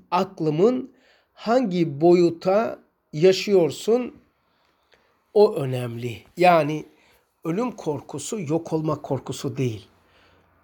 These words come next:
Ölüm korkusu kafamızda yedi tane mertebe var. Tahayyül, tasavvur, taakul, tasdik, izan, iltizam, itikat diye.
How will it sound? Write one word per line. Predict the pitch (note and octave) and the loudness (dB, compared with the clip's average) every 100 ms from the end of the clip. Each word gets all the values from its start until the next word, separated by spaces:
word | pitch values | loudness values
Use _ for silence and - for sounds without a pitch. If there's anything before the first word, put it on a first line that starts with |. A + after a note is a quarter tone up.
| _ _ | _ _
Ölüm | E3+ A3 A#3 | -2 0 -2
korkusu | - C#3 B2+ D#3+ - A3+ A3 | -2 -4 -2 -8 -4 -4 -4
kafamızda | - G3 E3 D3+ B2+ - D3+ C#3+ | -6 -4 -4 -4 -6 -4 -4 -4
yedi | D3 D#3 E3+ | -6 -4 -4
tane | D3 C#3+ C#3 | -6 -6 -4
mertebe | C#3 C3 D3 D3+ F3+ | -6 -6 -6 -2 -2
var. | C#3+ A2 | -2 -6
Tahayyül, | - C3+ B2+ C3 C3 | -4 -4 -2 -6 -8
tasavvur, | C3+ C3 B2+ B2+ B2+ | -10 -8 -8 -8 -10
taakul, | - G1+ C3+ - | -10 -8 -8 -12
tasdik, | C2+ - C#2 - C#3+ C#3 | -16 -14 -14 -12 -14 -12
izan, | C3 C#3+ - | -10 -12 -10
iltizam, | C#3+ - D#3 C#3 | -14 -12 -10 -10
itikat | C3+ B2+ D3 - | -10 -8 -10 -8
diye. | D3+ F3+ | -6 -6